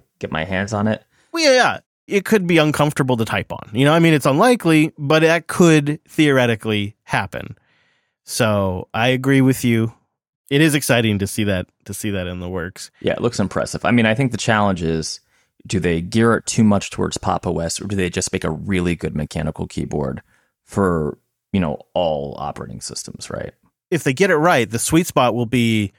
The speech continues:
Speaker 2: totally works with any Linux or probably even Windows. But if you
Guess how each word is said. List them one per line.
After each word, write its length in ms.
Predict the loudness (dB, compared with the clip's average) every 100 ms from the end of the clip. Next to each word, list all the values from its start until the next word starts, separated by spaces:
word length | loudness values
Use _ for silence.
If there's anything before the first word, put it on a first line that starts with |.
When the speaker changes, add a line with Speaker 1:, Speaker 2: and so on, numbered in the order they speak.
| _
Speaker 2:
totally 360 | 0 2 4 4
works 540 | 4 2 0 -6 -4
with 300 | 0 0 2
any 180 | 2 4
Linux 460 | 4 4 2 0 -2
or 140 | 0
probably 300 | 0 2 2
even 180 | 2 2
Windows. 500 | 2 2 2 0 -4 _ _ _ _
But 140 | -2
if 220 | 0 -2 -2
you 200 | -4